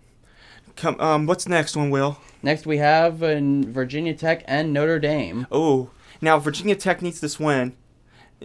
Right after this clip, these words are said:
Speaker 1: Need, well, it's not A C C matchup. I mean, Notre Dame's still independent in football, but if Virginia Tech can win, they'll, and beat Virginia, they'll probably go to the A C C championship. Now, Notre Dame has struggled this year, but they,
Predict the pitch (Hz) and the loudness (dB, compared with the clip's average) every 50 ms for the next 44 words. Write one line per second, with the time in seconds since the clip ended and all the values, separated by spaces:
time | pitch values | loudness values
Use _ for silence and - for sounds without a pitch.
0 | - _ - - - _ _ - 156 170 185 185 - - 151 175 196 190 185 - | -20 _ -20 -20 -20 _ _ -4 0 0 0 0 0 0 2 4 4 4 4 2
1 | 208 202 - - 196 185 - - 175 - - 170 160 156 147 151 - 143 135 131 | -2 0 0 0 -2 -2 -4 -6 -10 -8 -6 -2 0 0 0 0 0 0 0 0
2 | 147 143 147 143 147 156 165 170 160 165 170 160 151 - - 165 107 156 147 143 | 0 0 0 0 2 2 2 2 0 -2 -2 -2 -2 -2 -2 -2 -2 -2 -4 -4
3 | - - 151 139 123 123 131 - 131 123 127 123 - 135 123 - - - - - | -4 -4 -4 -4 -4 -4 -4 -4 -4 0 0 0 0 0 -2 -2 -6 -20 -20 -20
4 | - - - 147 151 - - - 143 147 151 147 185 196 220 214 208 - 180 185 | -8 -2 0 0 0 0 -4 -4 0 0 0 2 2 2 2 2 0 0 0 0
5 | 175 - - - 156 147 143 143 143 135 131 135 135 - 143 143 143 147 143 143 | 0 0 -2 -6 -4 -2 0 0 0 0 -2 -2 -2 0 2 4 4 2 0 -4
6 | - - - - - - - - - - - - 147 151 147 165 170 - 175 156 | -12 -20 -20 -20 -20 -20 -20 -20 -20 -10 -4 -2 -2 -2 -2 -2 -4 -4 -4 -4
7 | 143 151 147 139 131 131 139 143 139 160 156 151 151 147 143 135 135 135 - 143 | -2 -2 0 0 0 0 0 -2 0 0 0 2 2 2 2 2 0 0 0 -2
8 | 131 135 135 - - - 123 - - 143 135 - 120 113 - - 120 110 - - | 0 -2 -2 -6 -8 -10 -6 -4 -2 -4 -2 -4 -8 -12 -10 -8 -8 -8 -8 -6
9 | - 139 143 139 135 - - - _ - - - - - 151 170 196 226 208 226 | -4 0 2 2 2 2 0 -4 _ -20 -20 -18 -6 0 4 4 4 4 4 4
10 | 220 202 175 - - - 170 151 135 135 131 131 - - 139 135 135 135 117 - | 2 2 2 0 -2 2 2 2 2 2 -2 -4 -2 0 0 2 2 0 0 0
11 | 151 147 143 | 0 0 -2